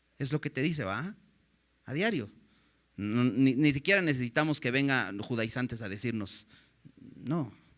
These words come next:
Nuestra misma carne busca su propia gloria. Y cada día te levantas y dices: "Hoy yo puedo. Hoy yo puedo solo contra la tentación".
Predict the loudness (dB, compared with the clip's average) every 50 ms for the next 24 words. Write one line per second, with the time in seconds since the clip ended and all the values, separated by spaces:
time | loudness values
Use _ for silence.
0 | _ _ _ _ _ _ _ _ 0 2 2 4 4 4 4 6 6 4 4 4
1 | 4 4 2 2 2 2 2 2 2 0 0 -2 -6 -12 -20 _ _ _ _ _
2 | _ _ _ _ _ _ _ 0 2 2 2 2 2 0 0 0 -2 -2 -2 -2
3 | -2 -2 -2 -4 -2 -2 0 0 0 -2 -4 -8 -10 -18 -20 -20 _ _ _ _
4 | _ _ _ _ _ _ _ _ _ _ _ _ _ _ _ _ _ -14 -8 -4
5 | -4 -2 -2 0 0 -2 -2 -2 -6 -8 -8 -8 -8 -8 -8 -6 -4 -4 -4 -4
6 | -6 -6 -6 -6 -8 -12 -20 _ _ -10 -8 -8 -8 _ -12 -14 -14 -14 -16 _
7 | _ _ _ _ _ _ _ -12 -12 -12 -12 -12 -16 -16 -18 -20 _ _ _ _
8 | _ _ _ _ _ _ _ _ _ _ _ _ _ _ _ _ _ _ _ _
9 | _ _ _ _ -14 -8 -4 -2 -2 0 -2 -2 -2 -2 -2 -2 -2 -4 -4 -2
10 | -2 0 -2 -2 -4 -6 -6 -6 -6 -6 -6 -8 -8 -8 -8 -8 -10 -8 -6 -6
11 | -6 -6 -6 -8 -12 -14